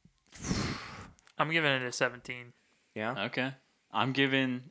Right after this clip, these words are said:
Speaker 3: eighteen and a half.
Speaker 2: Wow.
Speaker 1: Golly, where are you deducting the points from?
Speaker 3: Where am I?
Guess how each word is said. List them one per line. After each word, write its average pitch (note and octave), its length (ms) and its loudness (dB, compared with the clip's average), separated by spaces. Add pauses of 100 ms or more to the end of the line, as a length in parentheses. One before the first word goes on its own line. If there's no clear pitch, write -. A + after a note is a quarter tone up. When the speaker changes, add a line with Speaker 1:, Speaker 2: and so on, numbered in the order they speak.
(140)
Speaker 3:
eighteen A2 420 0
and F2+ 120 0
a D#2+ 40 -6
half. D#2 240 -6 (1500)
Speaker 2:
Wow. C3+ 760 8 (1000)
Speaker 1:
Golly, F3+ 480 -2
where G3+ 160 4
are B3+ 40 8
you G#3+ 140 6
deducting D#3+ 500 2
the C#3+ 60 2
points A3 340 0
from? A2 320 0 (1200)
Speaker 3:
Where A#2+ 160 4
am C3 100 4
I? - 40 -6